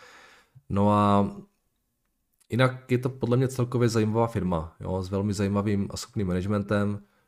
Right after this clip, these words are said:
hlavně ten jejich C E O se mi strašně líbí. Eh, mám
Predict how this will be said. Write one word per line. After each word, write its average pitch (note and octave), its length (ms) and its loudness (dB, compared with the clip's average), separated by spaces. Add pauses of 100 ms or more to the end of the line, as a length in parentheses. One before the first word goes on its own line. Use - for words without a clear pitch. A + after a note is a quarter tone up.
(120)
hlavně F#2 180 -4
ten F#2+ 160 0
jejich F#2+ 180 -2
C G2 180 -2
E F2+ 80 2
O E2+ 140 0
se F2 140 -6
mi F2 100 -4
strašně F2 320 -6
líbí. F2 360 -2 (520)
Eh, E2 100 -4
mám F2 380 0